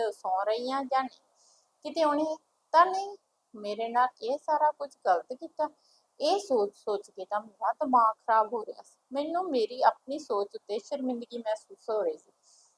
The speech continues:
ਇੱਕ ਮਾਂ ਸੀ ਤੇ ਆਪਣੇ ਮੁੰਡੇ ਬਾਰੇ ਇੰਨੀਆਂ ਗਲਤ ਗੱਲਾਂ ਕਿਵੇਂ ਸੋਚ ਸਕਦੀ ਹੈ? ਜਦੋਂ ਮੇਰੇ ਮੁੰਡੇ ਨੂੰ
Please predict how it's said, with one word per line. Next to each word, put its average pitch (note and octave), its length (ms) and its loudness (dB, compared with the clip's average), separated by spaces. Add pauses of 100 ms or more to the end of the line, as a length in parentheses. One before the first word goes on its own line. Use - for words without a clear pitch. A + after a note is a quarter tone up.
(160)
ਇੱਕ E4 200 0
ਮਾਂ G3+ 340 6
ਸੀ A#3+ 200 -12
ਤੇ E4 140 -6
ਆਪਣੇ D#4+ 300 -4
ਮੁੰਡੇ D#4 300 0
ਬਾਰੇ D#4+ 220 0 (140)
ਇੰਨੀਆਂ B3+ 400 -2
ਗਲਤ D#4+ 320 2
ਗੱਲਾਂ D#4+ 300 -2
ਕਿਵੇਂ A3+ 380 -8
ਸੋਚ A#3+ 280 -2
ਸਕਦੀ F#3+ 400 -2
ਹੈ? - 100 -20 (680)
ਜਦੋਂ C4 200 4
ਮੇਰੇ C4 220 2
ਮੁੰਡੇ A#3 340 -4
ਨੂੰ - 120 -20